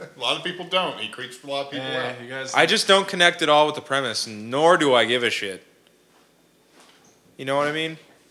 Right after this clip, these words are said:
Speaker 3: Like, uh, it's, it's not that I think
Speaker 1: I
Speaker 3: it'll
Speaker 1: mean
Speaker 3: be a bad movie or anything like that.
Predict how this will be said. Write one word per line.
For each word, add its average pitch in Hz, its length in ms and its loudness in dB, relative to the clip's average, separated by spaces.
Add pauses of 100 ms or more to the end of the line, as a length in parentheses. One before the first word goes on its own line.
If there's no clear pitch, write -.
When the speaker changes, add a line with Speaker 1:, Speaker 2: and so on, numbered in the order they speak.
(120)
Speaker 3:
Like, 151 160 0
uh, 151 80 -2 (100)
it's, 156 180 -10
it's 156 220 -6
not 160 260 4
that 160 100 -2
I 151 100 4
think - 200 2
Speaker 1:
I 180 40 0
Speaker 3:
it'll 160 120 6
Speaker 1:
mean 143 60 -2
Speaker 3:
be 151 140 8
a 147 40 6
bad 131 340 6
movie 127 440 0 (320)
or 117 300 -2
anything 110 380 -6
like 104 180 -4
that. 113 320 -2